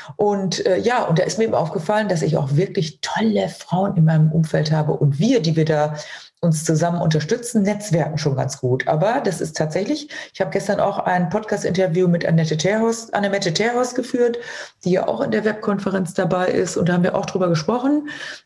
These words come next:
dass es tatsächlich so ist häufig, dass Frauen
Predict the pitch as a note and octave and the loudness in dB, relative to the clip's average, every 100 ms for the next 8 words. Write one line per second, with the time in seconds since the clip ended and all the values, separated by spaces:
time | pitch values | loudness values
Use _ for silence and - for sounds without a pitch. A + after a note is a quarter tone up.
0 | - G3 C4 C#4 C4 G#3 D#3+ A3 B3+ C4 | -4 -2 -2 -4 -4 -4 -2 0 2 2
1 | A#3+ F3+ G3+ A3 - A3 A3+ - G#3 G3+ | 0 0 2 2 0 -2 -2 -2 0 0
2 | G3+ - F3+ D#3+ - - - F#3 G#3 A#3+ | -2 0 -2 -2 -8 -14 -6 -2 0 0
3 | B3+ | 0